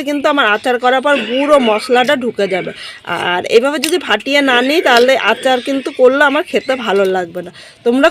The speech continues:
কুলের আচার করার সময় প্রতিটা কুল কিন্তু এইভাবে ফাটিয়ে নেবে। জল রয়েছে, জলটা আমি আগে দিচ্ছি। এবার সব কুলগুলো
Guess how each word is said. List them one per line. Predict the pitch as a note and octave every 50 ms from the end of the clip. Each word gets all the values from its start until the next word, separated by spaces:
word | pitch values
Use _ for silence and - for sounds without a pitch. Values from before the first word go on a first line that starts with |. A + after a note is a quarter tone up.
| -
কুলের | C#4 C#4 C4+ C4+ B3+ G#3 A3
আচার | A3+ C4+ C4+ C4 -
করার | F#4 F4+ F#4 F4+ -
সময় | F#4 E4 E4 -
প্রতিটা | B3 A#3 - C#4 C#4+ D4+ - -
কুল | C4 C4+ C#4 B3
কিন্তু | C#4+ C#4+ C4 C#4+ A#3+ A#3
এইভাবে | B3+ C#4+ C4+ D4 F#4 -
ফাটিয়ে | - A3+ F#3+ F3+ - G#3+ G3 F#3 E3+ E3+
নেবে। | E3 - - F#3+ - - - - - - - - - G#3+ A3+ G#3+ A#3
জল | C4+ C4+ C#4 D4 D4 D4 C4+ C4+
রয়েছে, | C4+ B3 A#3+ A3+ - - F#4 F4+ B3 B3
জলটা | B3+ A#3+ B3 C4 - C#4 C4+
আমি | C4+ C#4 C4+ C4
আগে | B3+ C#4 A4 -
দিচ্ছি। | G#3+ G#3 - - - - - G#3+ - - - - - - - - - - - - - - - - - - _ - - - - - - - B3
এবার | C4+ C#4+ D4 - -
সব | C#4+ C#4 - _ _ -
কুলগুলো | - B3+ C#4 C#4+ C#4 B3+ D4 D#4+